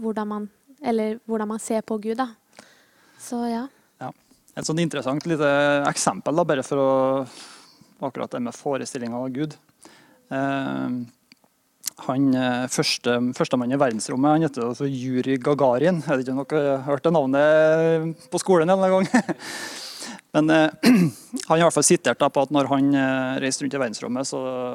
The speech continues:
Speaker 2: og når han kom tilbake til Sovjetunionen, så sa han at, eh, han så ikke Gud ut i,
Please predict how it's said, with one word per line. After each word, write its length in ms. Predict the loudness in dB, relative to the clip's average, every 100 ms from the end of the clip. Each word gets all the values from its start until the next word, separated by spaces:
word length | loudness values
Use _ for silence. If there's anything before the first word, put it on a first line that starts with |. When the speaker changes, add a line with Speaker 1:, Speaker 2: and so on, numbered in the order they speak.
| -8 -8
Speaker 2:
og 100 | -8
når 100 | -8
han 140 | -8 -10
kom 160 | -10 -8
tilbake 300 | -8 -8 -8
til 140 | -12 -10
Sovjetunionen, 600 | -10 -10 -10 -8 -8 -8
så 100 | -8
sa 140 | -6 -6
han 100 | -6
at, 200 | -8 -8
eh, 280 | -6 -6 -6
han 160 | -6 -6
så 160 | -6
ikke 200 | -2 -2 0
Gud 240 | -2 -4
ut 180 | -4
i, 60 | -4